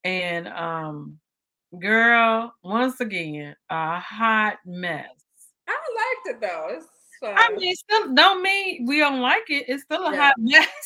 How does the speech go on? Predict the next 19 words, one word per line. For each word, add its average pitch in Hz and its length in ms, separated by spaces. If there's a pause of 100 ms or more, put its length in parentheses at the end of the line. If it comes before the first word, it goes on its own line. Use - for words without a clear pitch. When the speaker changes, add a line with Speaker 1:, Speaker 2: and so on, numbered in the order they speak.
Speaker 2:
It's 208 200
still 254 280
a 262 100
hot 240 360
mess. 170 440 (300)
A 285 40
Speaker 1:
Giselle, 285 200
Speaker 2:
hot 403 400
Speaker 1:
but 294 180
Speaker 2:
blanket, 269 240 (180)
Speaker 1:
Giselle 453 300
Speaker 2:
as - 80
Speaker 1:
is, 247 140 (240)
Speaker 2:
R 202 160
G 214 220
said. 262 100
Speaker 1:
Giselle 330 200 (240)
is 220 340
messy 214 960